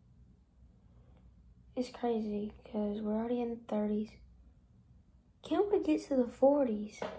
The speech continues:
'Cause I wanna grow my channel and get at least ten thousand subs. Or a hundred thousand, get the silver play button. So yeah, guys, I'm gonna end the vlog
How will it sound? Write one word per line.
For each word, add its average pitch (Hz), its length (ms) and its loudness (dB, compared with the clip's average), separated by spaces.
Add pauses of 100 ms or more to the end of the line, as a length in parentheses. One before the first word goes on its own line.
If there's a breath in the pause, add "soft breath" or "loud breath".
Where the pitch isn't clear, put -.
(140)
'Cause 240 140 -2
I 294 120 2
wanna 359 200 4
grow 262 200 6
my 254 200 4
channel 254 420 0 (1000 loud breath)
and 233 180 4
get 226 100 8
at 220 140 6
least 214 240 6 (140)
ten 262 340 2
thousand 196 540 -4
subs. - 480 -12
Or 254 100 0
a 269 60 4
hundred 277 320 0
thousand, 247 260 2
get 247 120 0
the 233 60 -2
silver 226 220 0
play 220 180 -4
button. 214 400 -4 (1040 loud breath)
So - 220 -4
yeah, 208 320 0
guys, 208 360 -4
I'm 208 120 0
gonna 208 200 0
end 214 200 4
the 214 40 4
vlog 208 600 -4